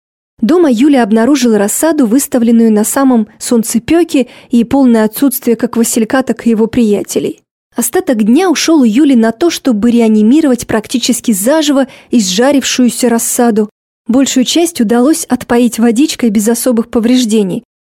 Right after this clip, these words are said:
У других растений подсохли два-три нижних листика – но были и такие неженки, которые сплошь покрылись солнечными ожогами, и теперь Юля ломала голову, что с ними делать. Сметанкой их, что ли, намазать?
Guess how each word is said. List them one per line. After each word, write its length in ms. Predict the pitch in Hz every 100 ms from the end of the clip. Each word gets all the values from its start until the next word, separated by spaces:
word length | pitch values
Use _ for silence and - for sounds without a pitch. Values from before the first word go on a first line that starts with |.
| _
У 60 | 233
других 360 | 233 220 359
растений 480 | 294 254 - 247 214
подсохли 500 | 208 240 - 349 240
два-три 420 | 196 202 320 247
нижних 440 | 262 226 247 254 240
листика – 520 | 226 208 - - - - _ -
но 160 | 262
были 280 | 220 269 247
и 60 | 240
такие 360 | 262 - 254
неженки, 520 | 226 254 302 233 214
которые 360 | 262 254 254 240
сплошь 560 | - - 233 285 294 - -
покрылись 540 | 240 233 247 262 240 -
солнечными 640 | 247 247 233 - 233 240
ожогами, 560 | 240 233 214 208 196 - -
и 100 | 226
теперь 320 | - 233 320
Юля 320 | 226 233 254
ломала 400 | 220 220 247 233
голову, 380 | 208 247 294 208
что 200 | 208 247
с 120 | 254
ними 180 | 233 233
делать. 520 | 220 202 202 196 - - _ _
Сметанкой 600 | - 254 247 339 370 269
их, 80 | 226
что 160 | - 247
ли, 60 |
намазать? 640 | 220 240 262 226 185 -